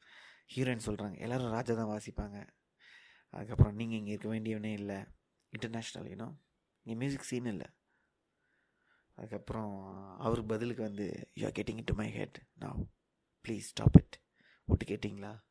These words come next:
அப்படின்றாரு. நடுவுல நடுவுல ஒரு தமிழ் டயலாக் வரணும்ல. அதுக்கப்புறம் கிளம்பும்போது வேற ஒரு பயங்கரமான டயலாக் சொல்றாங்க. அதுதான் வந்து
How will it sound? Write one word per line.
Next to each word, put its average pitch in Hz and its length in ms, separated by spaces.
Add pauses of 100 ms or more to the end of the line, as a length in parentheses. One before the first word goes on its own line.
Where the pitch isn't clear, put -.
அப்படின்றாரு. 98 400 (140)
நடுவுல 131 240
நடுவுல 127 160
ஒரு 127 100
தமிழ் 120 220
டயலாக் 107 360
வரணும்ல. 98 480 (1080)
அதுக்கப்புறம் 107 360
கிளம்பும்போது 117 460
வேற 113 220
ஒரு 107 120
பயங்கரமான 123 460
டயலாக் 110 300
சொல்றாங்க. 98 240
அதுதான் 113 380
வந்து 113 580